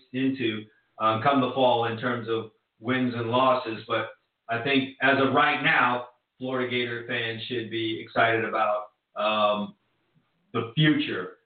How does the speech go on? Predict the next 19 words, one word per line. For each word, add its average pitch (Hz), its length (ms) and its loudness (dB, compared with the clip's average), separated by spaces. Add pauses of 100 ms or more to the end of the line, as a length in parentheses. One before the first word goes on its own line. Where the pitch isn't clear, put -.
uh, - 280 -4
under 117 280 -4
Dan 113 280 -2
Mullen. 101 280 -6
He's 104 140 -10
brought 123 240 2
some 123 140 0
energy. 117 580 -4 (100)
He's - 120 -20
brought 127 240 2
some 135 120 0
accountability. 117 920 -2 (180)
The 104 80 -12
strength 135 320 4
and 127 120 0
conditioning 120 760 0 (160)
program, 120 420 2
which 113 180 0
is 113 220 2